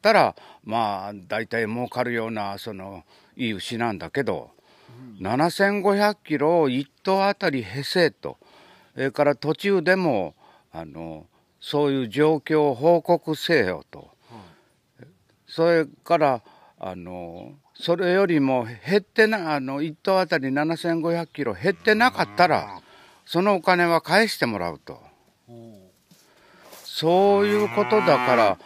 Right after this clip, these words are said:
Speaker 2: うん。
Speaker 1: 全く我々がその想像してたような、あの、肉店に出したら十五万とか二十万とかいう条件じゃなかったのよ。
Speaker 2: うん。なんか、ぜ-、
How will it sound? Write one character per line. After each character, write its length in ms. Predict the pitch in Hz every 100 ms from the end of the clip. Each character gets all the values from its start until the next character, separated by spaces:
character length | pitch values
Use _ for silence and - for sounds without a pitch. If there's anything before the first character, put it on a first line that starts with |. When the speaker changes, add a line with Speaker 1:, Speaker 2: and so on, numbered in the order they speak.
| - - _
Speaker 2:
う 40 | 95
ん。 220 | 131 180 - -
Speaker 1:
全 180 | 240
く 220 | - 202 156
我 260 | 143 147
々 360 | 160 170 170 143
が 240 | 127 120
そ 180 | - 117
の 220 | 113 113
想 300 | - 127 135
像 180 | 131 143
し 80 | -
て 160 | 165
た 200 | - 131
よ 240 | 120 120 113
う 40 |
な、 380 | 104 113 98 78 _ - - - -
あ 160 | 156 147
の、 420 | 156 - 80 - 131
肉 360 | 143 131 - 139
店 200 | 170 165
に 160 | 165
出 180 | 180 202
し 140 | -
た 120 | - 143
ら 200 | 113 98 - _
十 260 | - 117 160
五 120 | 143
万 300 | 123 110 95
と 160 | - 113
か 500 | 113 101 92 87 80 - _ _
二 180 | 104 110
十 160 | 143
万 260 | 131 104 90
と 120 | 90
か 160 | 87 87
い 120 | 92
う 280 | 95 90 80 _ _ _ _
条 360 | 92 139 165 160
件 300 | 202 160 104
じ 100 | 82
ゃ 80 |
な 340 | 71 90 160 247
か 200 | - 170
っ 80 | - -
た 140 | 113
の 80 | 107
よ。 60 | 110 107 98 90 _ _ _ -
Speaker 2:
う 60 | 175
ん。 40 |
な 80 | 120
ん 40 |
か、 60 | 127
ぜ-、 220 | 139 165